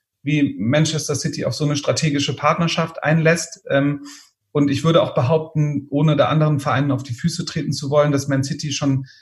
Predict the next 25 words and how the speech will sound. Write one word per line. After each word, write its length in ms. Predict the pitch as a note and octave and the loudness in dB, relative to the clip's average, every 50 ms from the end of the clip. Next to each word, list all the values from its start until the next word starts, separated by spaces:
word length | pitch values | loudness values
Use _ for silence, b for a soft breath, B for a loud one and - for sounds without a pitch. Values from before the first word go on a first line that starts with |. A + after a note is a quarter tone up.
| B B B | B B B
sehr, 300 | _ - C#3+ D#3+ F3 F3+ | _ 2 4 6 6 6
sehr 180 | E3+ E3+ D3 C3 | 6 4 6 6
weit 200 | C#3+ C#3 - - | 4 4 4 2
vorne 400 | - D#3 D#3 D3+ D3+ D3+ C3+ - | 2 2 4 4 4 2 0 0
ist, 340 | B2+ C#3+ C#3 - - - | -2 -2 -4 -4 -4 -2
was 320 | C#3 C#3 C#3 - - - - | -2 -2 -2 -4 -8 -10 -8
die 160 | - C#3 C#3 | -6 -6 -4
Digitalstrategie 1300 | C#3 D3+ C#3 C#3+ D3 C#3 - A#2+ D3+ D3 D3+ D#3 - - - D3+ C#3 B2 C#3+ C3+ B2+ C3 C#3+ D3 C#3+ B2+ | -4 -4 -4 -4 -4 -4 -2 2 2 4 4 2 0 -2 -2 -2 -2 -2 -2 -4 -4 -4 -4 -2 -2 0
anbetrifft. 760 | C3 C3 C3 B2+ - - - - C#3+ C3+ C3+ - - - - - - | 2 2 2 0 -2 -4 -8 -8 -8 -8 -10 -12 -18 -18 -10 -4 0
Ähm, 440 | C3+ C3+ C3 C3 C3 C3 C3 C3+ - - | 2 4 6 6 6 4 2 0 -2 -4
haben 120 | C3 D3 | -2 0
wir 100 | C#3+ C3 | 0 0
auch 100 | C3+ - | 0 0
ein 60 | D3+ | -2
großes 360 | C3+ B2+ D#3 D#3 - - - - | -2 -2 -2 -2 -2 -4 -6 -4
Investment 540 | - C3+ C#3 D#3+ D#3+ - - D#3+ D3+ C#3 | -2 0 2 2 0 0 -2 -4 -2 0
letztes 300 | C#3+ C#3+ C#3 - - - | -2 -2 -4 -4 -6 -2
Jahr 180 | - C3+ C#3 C#3 | 0 2 2 2
bekommen 500 | C#3 C3+ - - D3 C#3 C#3 C#3 C3+ C3+ B B B B B B B B _ _ - | 0 -2 -4 -4 -2 -2 -2 -2 -4 -6 B B B B B B B B _ _ 4
<clears throat> 320 | G3+ G#3+ G#3 F#3 D#3 - | 6 6 8 6 6 4
von 160 | - D#3+ C#3 | 2 0 0
einem 200 | B2+ C3+ C#3 C#3+ | 2 2 2 0
Private 300 | B2+ D#3 D#3 C#3+ C3+ C3 | 2 2 2 2 2 -2
Equity 380 | - - - - D#3 A#2+ - D3+ | -6 -6 -4 -4 -6 -4 -4 -2
Unternehmen, 640 | C3+ C#3 C3 C#3+ C#3+ C#3 C#3+ C#3+ C#3+ C#3 C#3 C#3 | -2 0 0 2 2 4 4 4 4 4 2 0